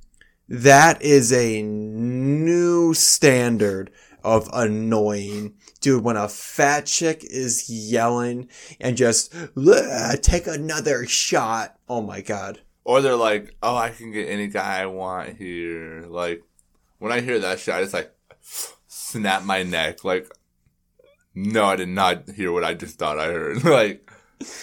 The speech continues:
Speaker 2: it's so bad. Um,
Speaker 1: I'm not really here right now. <laughs>
Speaker 2: Right? Like, there, there is a,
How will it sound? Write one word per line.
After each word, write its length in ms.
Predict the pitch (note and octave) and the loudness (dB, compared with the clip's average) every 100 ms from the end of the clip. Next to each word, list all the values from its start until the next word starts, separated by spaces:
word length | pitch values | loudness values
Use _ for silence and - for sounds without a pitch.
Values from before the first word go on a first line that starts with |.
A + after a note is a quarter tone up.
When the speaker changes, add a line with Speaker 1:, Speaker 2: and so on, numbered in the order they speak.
| - | -6
Speaker 2:
it's 200 | B2+ C3 | -4 -2
so 220 | - G#2 | 2 2
bad. 320 | F#2 D#2 D#2 - | 2 -4 -6 -4
Um, 240 | A2 G#2+ F#2+ | -2 0 2
Speaker 1:
I'm 180 | D#3+ | 2
not 240 | D#3+ D#3 C#3 | 2 0 2
really 280 | D3 A#2 A2 | 2 2 -2
here 240 | C3+ A#2+ | -2 0
right 260 | G#2+ G2+ G2 | 0 -4 -6
now. 180 | C#3 - | -10 -12
<laughs> 80 | - | -8
Speaker 2:
Right? 340 | G#2+ A#2 A#2+ D3 - - | 0 2 2 -2 -14 -6
Like, 240 | A3 D#3+ D#3+ - - | 2 4 2 -6 -20
there, 360 | - E3 - - - - - _ _ _ | -4 -2 -2 -6 -20 -20 -20 _ _ _
there 160 | - C3 | -6 -4
is 180 | B2+ B2+ | -4 -2
a, 200 | A2+ | -4